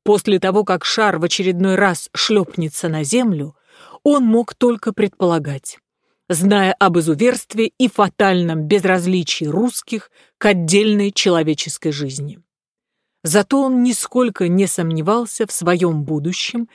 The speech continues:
если попадет в руки французов. Его ожидало короткое формальное следствие и расстрел. Неизвестно, что хуже, но финал ожидался буквально на днях.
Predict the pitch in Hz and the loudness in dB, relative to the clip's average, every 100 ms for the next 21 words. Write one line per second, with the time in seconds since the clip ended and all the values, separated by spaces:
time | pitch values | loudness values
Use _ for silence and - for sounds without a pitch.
0 | _ - - 160 180 180 - 226 254 196 | _ -20 -8 0 2 2 0 -2 0 2
1 | 170 151 151 - 185 160 160 143 160 - | 2 2 -2 -2 -4 -2 -2 -2 -6 -2
2 | 175 185 - 220 143 - _ _ _ _ | -2 -2 -6 -8 -10 -12 _ _ _ _
3 | _ - _ - 180 233 240 220 220 208 | _ -20 _ -2 2 4 4 4 2 2
4 | 202 190 - 240 185 - 165 151 185 185 | 2 2 2 2 2 0 -4 2 2 4
5 | 180 160 147 143 - 233 262 - - 233 | 2 0 -4 -6 -2 0 0 -4 -4 -2
6 | 233 - 285 180 - - 139 156 _ _ | -2 0 0 0 -2 -8 -8 -10 _ _
7 | _ _ _ _ _ _ _ 196 214 226 | _ _ _ _ _ _ _ 2 4 4
8 | 170 190 196 - 180 - 170 - 254 226 | 2 2 2 0 -4 -2 -4 -2 -2 -2
9 | 247 - _ _ - 226 247 - 233 240 | -4 -6 _ _ 2 4 4 4 2 4
10 | 269 277 226 220 226 208 214 208 - 196 | 2 2 0 2 2 2 2 0 -2 0
11 | 208 190 180 196 196 190 180 175 147 160 | 0 0 2 2 2 2 0 0 -2 -6
12 | 135 - | -6 -12